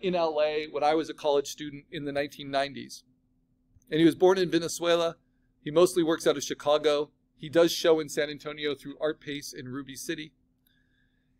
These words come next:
And what his work, especially his early work that I fell in love with, mostly consists of, like this one from two thousand four, it's painted cut paper on board.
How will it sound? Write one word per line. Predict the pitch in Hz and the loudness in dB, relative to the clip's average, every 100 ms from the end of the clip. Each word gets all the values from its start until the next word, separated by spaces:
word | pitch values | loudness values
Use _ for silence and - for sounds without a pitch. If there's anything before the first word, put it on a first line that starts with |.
| _ | _
And | - 165 | 0 4
what | 190 247 | 6 6
his | 220 165 | 2 2
work, | 156 202 202 - _ _ _ _ _ _ _ _ _ - | 6 6 4 -6 _ _ _ _ _ _ _ _ _ -6
especially | 165 202 190 190 | 2 4 4 4
his | 170 - | 4 4
early | 226 214 185 | 6 6 6
work | 165 160 | 4 4
that | 160 | 4
I | 151 | 4
fell | 147 151 | 4 2
in | 147 | 2
love | 143 | 0
with, | 135 135 - _ _ _ - _ _ _ - | 2 -2 -2 _ _ _ -20 _ _ _ -2
mostly | 143 214 - 202 | 6 6 6 -4
consists | - 175 - 220 - | -4 -8 -6 -6 0
of, | - 143 - _ _ _ _ _ _ _ _ _ _ | 0 0 -4 _ _ _ _ _ _ _ _ _ _
like | - 160 160 | 4 4 6
this | 185 - | 2 0
one | 147 139 185 _ _ _ | 0 0 -2 _ _ _
from | - 151 | -10 -6
two | - | -4
thousand | 185 180 165 160 | 2 4 2 -2
four, | - 156 135 135 _ _ _ _ _ _ _ _ _ _ - | 0 2 0 -4 _ _ _ _ _ _ _ _ _ _ 0
it's | 170 - | 0 0
painted | - 180 233 220 220 - | -8 -4 -4 -4 -8 -4
cut | - 220 | 2 2
paper | - 180 190 180 175 165 _ _ _ _ _ _ _ - | 2 -12 -4 -2 -2 -6 _ _ _ _ _ _ _ -2
on | 165 175 | 0 0
board. | 147 151 117 | -2 -4 -4